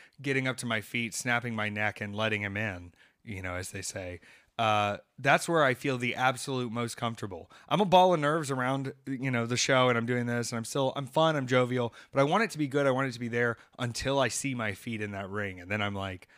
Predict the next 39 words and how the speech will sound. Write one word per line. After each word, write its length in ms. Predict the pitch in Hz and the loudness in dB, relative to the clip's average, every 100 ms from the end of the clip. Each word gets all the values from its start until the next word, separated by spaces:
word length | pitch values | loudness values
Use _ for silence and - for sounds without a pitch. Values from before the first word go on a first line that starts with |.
| _ - | _ -8
"Oh, 60 | |
this 100 | 143 | -6
is 60 | 135 | -6
my 160 | 110 | -8
house. 340 | 101 120 104 - | -6 -6 -6 -8
I'll 60 | |
do 80 | 117 | -6
whatever 260 | 110 107 101 | -4 -4 -4
I 60 | |
want." 400 | 95 117 117 92 - - _ | -6 -6 -6 -8 -14 -20 _
And 100 | 123 | 0
there 140 | 143 | 4
is 140 | 147 135 | 4 2
that 180 | 127 - | 0 0
comfort 380 | 135 131 127 | -4 -2 -4
level 260 | 104 104 107 | -4 -4 -2
of 80 | 104 | 0
watching 300 | 107 - 113 | 0 -2 -4
me 60 | |
wrestle 280 | 104 120 120 107 | -2 -2 -2 -4
where 60 | |
I'm 100 | 110 | -4
not, 120 | 135 | -4
like, 200 | 123 113 - | -4 -6 -6
in 180 | 147 | -4
my 160 | 147 120 | -2 -2
head 300 | 104 113 123 | 0 -4 -4
completely. 560 | 147 139 156 151 165 151 - - | -8 -6 -4 -4 -4 -6 -14 -4
I 120 | 123 | 0
hope 260 | 131 160 160 | 0 0 -4
he, 320 | 165 151 135 - _ - | -4 -4 -4 -10 _ -4
I 80 | 143 | -2
hope 220 | 165 165 | -2 -4
he 80 | 151 | -4
does 260 | 151 151 | -4 -4
copy 320 | - 110 101 | -4 -4 -4
that 160 | 101 95 | -6 -8
comfort 320 | - 95 101 | -8 -10 -10
level, 380 | 101 95 98 98 | -8 -8 -8 -10